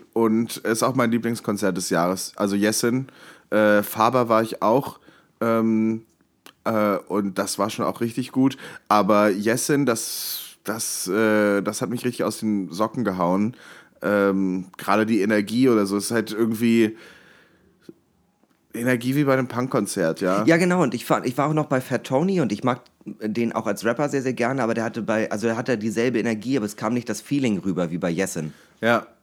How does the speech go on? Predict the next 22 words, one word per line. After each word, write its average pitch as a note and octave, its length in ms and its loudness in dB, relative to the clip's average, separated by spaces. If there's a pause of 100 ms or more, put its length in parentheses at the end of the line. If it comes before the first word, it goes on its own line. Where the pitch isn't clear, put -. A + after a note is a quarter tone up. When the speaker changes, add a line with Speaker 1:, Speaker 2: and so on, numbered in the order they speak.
(240)
Speaker 1:
ja, B2+ 140 0
ja, B2 120 4
verstehe B2+ 300 -2
ich A#2 100 -4
gut. - 320 -2 (880)
Äh, C3 260 6
bei C3+ 180 6
mir E3+ 360 4
ist F3 180 -2
auf E3 220 2
Platz D3+ 280 0
drei, B2+ 580 4
ähm, A#2 560 2
ich A#2+ 140 -4
habe C3+ 100 0
einfach C3 200 0
mal C3+ 120 2
so B2+ 120 0
aufgeschrieben, B2+ 500 -2
Fridays C3+ 400 2
for B2 100 0
Future. A#2+ 600 -2